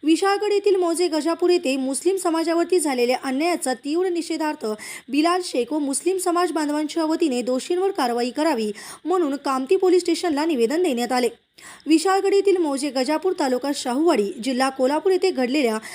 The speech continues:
जातीय दंगलीचा व तेथील हिंदू मुस्लिम समाजावरती झालेल्या अन्यायाचा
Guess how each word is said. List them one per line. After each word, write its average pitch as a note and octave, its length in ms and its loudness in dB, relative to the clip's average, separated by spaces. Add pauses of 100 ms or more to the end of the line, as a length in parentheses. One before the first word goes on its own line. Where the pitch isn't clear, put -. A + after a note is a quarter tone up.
(240)
जातीय D4+ 340 2
दंगलीचा D#4+ 520 2
व C4 280 0
तेथील D4+ 260 4
हिंदू D4+ 280 2
मुस्लिम G4 280 2
समाजावरती D#4+ 640 0
झालेल्या B3+ 460 0
अन्यायाचा C4 540 -2